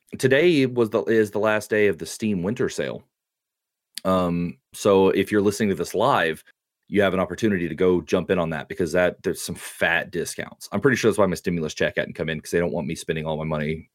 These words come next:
on that. But I picked up a lot of good games, that which we talked about last week, and there are a ton more that I would have liked to have picked up. So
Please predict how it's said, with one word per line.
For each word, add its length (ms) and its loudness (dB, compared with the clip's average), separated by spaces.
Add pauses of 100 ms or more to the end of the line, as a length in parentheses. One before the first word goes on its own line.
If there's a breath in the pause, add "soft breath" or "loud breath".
(260)
on 140 -2
that. 340 -6
But 240 -2 (960)
I 80 0
picked 200 2
up 100 0
a 40 2
lot 680 2
of 220 -12
good 220 -6
games, 320 -8
that 160 0
which 240 -4
we 80 -2
talked 260 -2
about 200 -6
last 260 -4
week, 180 -4
and 80 -4
there 180 0
are 120 -4
a 60 -12
ton 360 2
more 320 4
that 120 0
I 40 2
would 160 0
have 80 -6
liked 240 -4
to 80 -2
have 140 -2
picked 200 -4
up. 200 -4
So 280 0